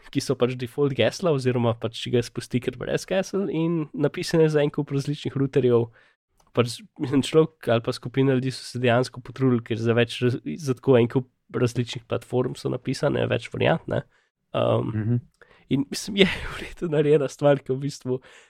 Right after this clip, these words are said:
Speaker 1: pač, ja, gre noter in, in, eh, te zavaruje pred virusi, tvoj star zanač router. Eh, tako da ja, cool.
Speaker 2: The best.
Speaker 1: To, eh, mislim, ke sej, a s-,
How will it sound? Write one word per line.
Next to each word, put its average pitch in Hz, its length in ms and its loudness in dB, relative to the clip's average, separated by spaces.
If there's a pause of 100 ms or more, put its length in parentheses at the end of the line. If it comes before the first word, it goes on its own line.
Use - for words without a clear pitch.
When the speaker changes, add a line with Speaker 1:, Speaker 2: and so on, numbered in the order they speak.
Speaker 1:
pač, - 320 -10
ja, 135 280 4
gre 127 240 6
noter 123 360 2
in, 113 200 2
in, 110 260 -2
eh, 107 300 -4 (220)
te - 160 -2
zavaruje 117 560 2
pred 113 220 -6
virusi, 113 540 -2
tvoj 110 420 -4
star - 340 0
zanač 113 400 0
router. 113 360 -4 (800)
Eh, - 360 2 (680)
tako - 180 0
da 175 80 8
ja, 185 180 8 (280)
cool. 147 260 2 (880)
Speaker 2:
The 90 180 2
best. 92 380 6 (560)
Speaker 1:
To, 127 180 0
eh, 123 420 2 (140)
mislim, 160 240 -2
ke - 100 -12
sej, 190 240 4
a 156 120 -10
s-, - 200 -14